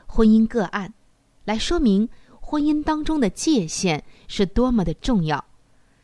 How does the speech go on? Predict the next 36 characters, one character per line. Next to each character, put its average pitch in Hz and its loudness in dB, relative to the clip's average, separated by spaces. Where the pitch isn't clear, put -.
如 311 0
果 185 4
夫 262 -4
妻 254 -4
双 277 -2
方 285 -4
或 294 -2
者 175 -4
一 247 -4
方 160 -4
没 339 2
有 202 4
立 311 -2
好 - -6
这 - -4
个 196 -2
界 277 -2
限， 170 -6
甚 214 2
至 180 -2
没 311 0
有 466 4
想 160 -2
到 262 0
过 175 0
自 294 -4
己 220 0
已 151 -4
经 185 2
越 226 2
界 226 -2
了， 135 -8
那 190 0
么 160 -2
婚 - 2
姻 247 4